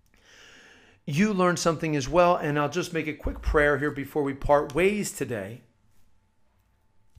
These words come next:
Lord Jesus, in your holy name, I ask that you would grant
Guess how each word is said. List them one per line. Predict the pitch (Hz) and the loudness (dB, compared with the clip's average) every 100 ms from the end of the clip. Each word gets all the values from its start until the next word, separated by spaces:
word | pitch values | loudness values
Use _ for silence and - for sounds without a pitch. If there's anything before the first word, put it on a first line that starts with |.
| - - _ _ - - _ - _ _ _ _ _ _ _ _ _ _ _ _ - - - - - _ _ - - - _ | -20 -20 _ _ -20 -20 _ -20 _ _ _ _ _ _ _ _ _ _ _ _ -20 -20 -20 -20 -20 _ _ -20 -20 -20 _
Lord | 190 175 180 | 0 4 4
Jesus, | 120 175 151 170 - | 4 -2 2 2 2
in | 165 | 0
your | 160 143 | 2 6
holy | 160 170 160 | 6 6 2
name, | 147 160 147 | 2 2 2
I | 139 | 2
ask | 151 156 - - | 2 0 -2 -6
that | 170 | -2
you | 170 | -2
would | 131 | -2
grant | 131 147 160 | -2 0 0